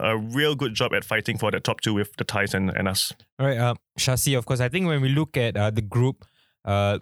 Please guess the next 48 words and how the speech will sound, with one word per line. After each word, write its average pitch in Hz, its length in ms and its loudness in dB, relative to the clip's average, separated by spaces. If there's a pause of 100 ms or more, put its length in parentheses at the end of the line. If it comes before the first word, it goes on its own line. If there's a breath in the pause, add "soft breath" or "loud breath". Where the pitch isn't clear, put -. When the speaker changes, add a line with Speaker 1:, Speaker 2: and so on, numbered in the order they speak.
(120)
Speaker 2:
we 127 120 4
have 151 120 0
beaten 143 320 -2
Myanmar 127 460 2
and 110 180 0
I 98 40 0
expected 120 440 0
them 123 180 2
to 110 80 0
beat, 110 260 0
uh, 98 340 2
Singapore 117 320 2
to 110 80 -2
beat 110 180 0
Myanmar. 110 520 2 (400 loud breath)
Um, 98 280 2 (160)
Thailand, 139 300 2
I 131 120 2
think, 139 220 0
will 120 140 2
be 113 160 2
definitely 127 400 2
one 120 180 2
of 113 80 0
the 107 60 0
two 123 220 2
that 117 100 -2
qualify 110 360 2
from 104 180 0
the 95 80 2
group. 117 440 0 (380 soft breath)
Uh, 73 80 0
and 117 100 0
I 113 80 4
think 131 220 0
Timor-Leste 127 480 2
is 113 80 -2
Timor-, 120 260 2 (100)
Timor-Leste, 113 420 2
no 117 120 2
disrespect 110 500 0
to 107 60 2
them, 107 200 2
we 101 80 2
should 135 180 2
be 110 80 2
beating 113 300 2
them. 120 200 2